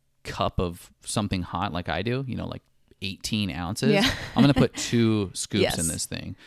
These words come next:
Speaker 1: It should last you a month if you're doing, you know, one to two scoops a day, uh, you know, five to seven times a week, uh, which we'll have options to subscribe to. Um, but generally, just know that twenty-five scoops, we suggest at least one scoop, oftentimes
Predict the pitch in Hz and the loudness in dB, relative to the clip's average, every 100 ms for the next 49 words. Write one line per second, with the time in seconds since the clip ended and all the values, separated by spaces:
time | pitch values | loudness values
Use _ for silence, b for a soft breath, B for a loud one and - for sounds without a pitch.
0 | B B 123 139 117 135 - 170 113 104 | B B 0 4 4 4 4 4 6 4
1 | 107 110 104 104 101 101 98 95 87 87 | 2 0 -2 -2 0 0 0 -2 -2 -4
2 | 98 - 104 104 104 - 101 107 101 110 | -6 -4 0 2 2 0 -2 -4 -2 -4
3 | 98 104 101 120 117 120 b b b - | -4 -2 2 2 2 -2 b b b -4
4 | 87 85 85 - - - - 98 101 101 | 0 0 -2 -6 -10 -6 0 2 2 0
5 | 101 92 92 87 87 90 123 120 - - | 0 0 -2 -4 -4 -2 0 -2 -4 -20
6 | b b - 90 107 104 107 104 85 - | b b -6 -2 -2 0 2 2 2 0
7 | 98 - 95 95 - - 87 85 90 - | -2 -2 -6 -8 -8 -8 -6 -6 -6 -4
8 | 92 139 - B B B - 95 92 92 | -2 -2 -6 B B B -2 0 0 0
9 | 95 - - 113 120 117 113 107 101 107 | -2 -2 0 2 2 2 -2 -4 -4 -2
10 | 101 101 92 - - 120 123 - 101 - | 0 0 -2 -6 -4 0 2 2 0 0
11 | - 113 107 - - _ - 104 110 101 | 2 2 2 -2 -6 _ -4 -4 -4 -4
12 | 95 - 85 92 110 113 110 - 95 95 | -4 -4 -6 -4 -2 -2 -2 -2 0 2
13 | 98 - - 95 95 - b b - 101 | 2 -2 -2 -2 -2 -4 b b -4 -2
14 | 107 101 90 92 - | -2 0 0 -2 -4